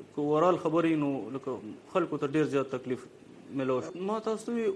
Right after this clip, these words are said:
اورال سیزونو کې، که هغه د خوراک څښاک سیزونه دي، که هغه بجلي ده، که هغه پټرول دي، که ایون هغه ګاډي دي، په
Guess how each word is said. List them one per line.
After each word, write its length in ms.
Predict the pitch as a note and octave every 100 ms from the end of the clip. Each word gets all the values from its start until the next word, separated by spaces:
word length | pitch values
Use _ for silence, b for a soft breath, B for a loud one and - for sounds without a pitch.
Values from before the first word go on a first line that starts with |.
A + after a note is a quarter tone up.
| F3
اورال 320 | F3 F#3+ A#3 -
سیزونو 340 | F3 D#3+ D#3+ A2+
کې، 120 | G#2 G2+ - -
که 120 | D3+
هغه 100 | D3+ G3
د 80 | F#3
خوراک 320 | D#3 E3 F#3
څښاک 260 | - F#3 D#3
سیزونه 280 | E3+ E3+ E3+ D#3+
دي، 80 | D3+
که 80 | C#3+
هغه 160 | C3+ D3
بجلي 280 | C#3+ C3 D3 D#3
ده، 140 | D#3 D3
که 160 | C#3+ B2+
هغه 160 | C3+ C#3 C3 -
پټرول 420 | - A#2+ C3+ D3+ D3+
دي، 80 | C#3+ C#3+ C3+ B B B B -
که 100 | D3+
ایون 260 | E3+ E3 D3
هغه 120 | C#3+ C#3+
ګاډي 260 | D3 D#3 D3 C3+
دي، 100 | C3+ A2 - -
په 60 | -